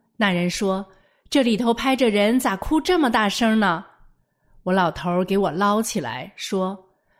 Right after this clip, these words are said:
：“那哪儿是哭呢？那是笑。”那人一听，说：“哎呀，你这人笑的是啥啊？”我说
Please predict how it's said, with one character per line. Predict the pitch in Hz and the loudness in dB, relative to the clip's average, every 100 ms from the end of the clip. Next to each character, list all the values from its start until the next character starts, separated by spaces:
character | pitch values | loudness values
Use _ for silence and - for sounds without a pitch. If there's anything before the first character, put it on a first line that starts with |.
| _ | _
：“那 | - 320 | 0 4
哪 | 262 | 4
儿 | 156 | 2
是 | 160 254 | -2 -6
哭 | - - 320 320 | -6 -2 0 2
呢？ | 240 - - _ | 0 -2 -10 _
那 | - 247 | -2 -2
是 | 262 | 0
笑。” | 233 - 330 285 147 - _ _ _ _ _ _ _ - | -2 0 2 2 0 -6 _ _ _ _ _ _ _ -4
那 | 214 | -2
人 | 180 | 0
一 | 214 175 | -2 -2
听， | - 240 233 254 _ | -4 -2 -2 -4 _
说 | - - 175 147 - _ _ _ _ | -16 -6 -6 -6 -14 _ _ _ _
：“哎 | 233 | 0
呀， | 214 180 165 - _ | 2 0 -4 -16 _
你 | - 269 | -4 0
这 | 320 | 2
人 | 247 262 | 2 2
笑 | - 311 | 2 2
的 | 247 | 2
是 | 226 | 0
啥 | 269 - 170 | -4 -2 -4
啊？” | 147 240 247 175 - _ _ _ _ _ _ _ - | 0 0 0 -2 -10 _ _ _ _ _ _ _ -6
我 | 185 | -4
说 | 170 208 190 190 - | -2 0 0 0 -6